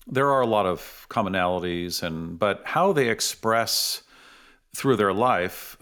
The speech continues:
certain, uh, symptoms, diseases,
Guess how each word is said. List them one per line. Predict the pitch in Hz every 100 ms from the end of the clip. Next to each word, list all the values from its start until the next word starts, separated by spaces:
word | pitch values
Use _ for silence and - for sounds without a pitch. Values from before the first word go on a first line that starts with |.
| -
certain, | - 113 104 101 92 90 85 -
uh, | 98 87 82 85 - - - - -
symptoms, | - 123 117 107
diseases, | - 95 98 113 104 107 98 95 85 -